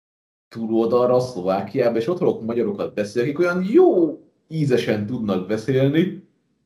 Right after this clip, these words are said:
olyan, olyan igazi, hát olyan, nem is tudom, hogy, hogy mi, mi erre a jó szó igazából.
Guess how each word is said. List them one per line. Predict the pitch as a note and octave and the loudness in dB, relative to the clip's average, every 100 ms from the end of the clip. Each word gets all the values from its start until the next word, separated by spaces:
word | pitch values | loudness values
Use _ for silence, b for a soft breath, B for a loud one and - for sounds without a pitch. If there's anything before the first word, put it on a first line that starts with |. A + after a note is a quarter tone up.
| _ _ _ _ _ _ _ _ _ - | _ _ _ _ _ _ _ _ _ -6
olyan, | C3+ D3 D#3+ E3 | 2 4 4 0
olyan | A3 | 0
igazi, | F#3+ C3+ C3 C3+ | 0 0 -2 -4
hát | C3+ D3 E3 | -4 -2 0
olyan, | D3 D3 - _ - | 0 0 -12 _ -14
nem | A#2 | -10
is | F#2 | -8
tudom, | - F2 | -8 -10
hogy, | - | -8
hogy | F#2 - F2 C#2 - | -12 -12 -18 -18 -20
mi, | - | -16
mi | F#2 F2 | -8 -4
erre | E2 D#2 | -4 -4
a | |
jó | D#2 D#2 C2 | -4 -6 -8
szó | - C#2+ D2+ C#2 | -10 -12 -12 -12
igazából. | - C#2 C#2 C#2 - D#2+ - | -14 -10 -8 -8 -8 -6 -8